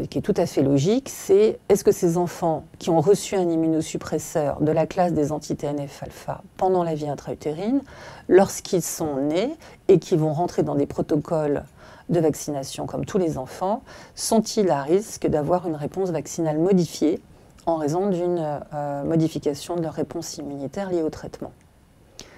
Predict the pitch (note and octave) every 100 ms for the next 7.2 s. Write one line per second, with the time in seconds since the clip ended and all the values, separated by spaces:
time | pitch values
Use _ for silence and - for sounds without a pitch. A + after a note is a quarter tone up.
0 | - - - - F#3+ D3 - - - -
1 | F#3 G3+ A#3 A3+ - F#3+ G3 F#3+ - -
2 | F#3 F3 - - E3 D#3 D3 C#3 C3+ C#3+
3 | D#3 F3+ - C4 - E3+ C#3 - - -
4 | - - - - - - B3 A#3 G3 D#3
5 | - E3 D#3+ D3+ D3+ D3+ D3 - - -
6 | B2+ F3 E3+ A3 F#3 F#3 F#3 - F#3 F3
7 | D3+ C3+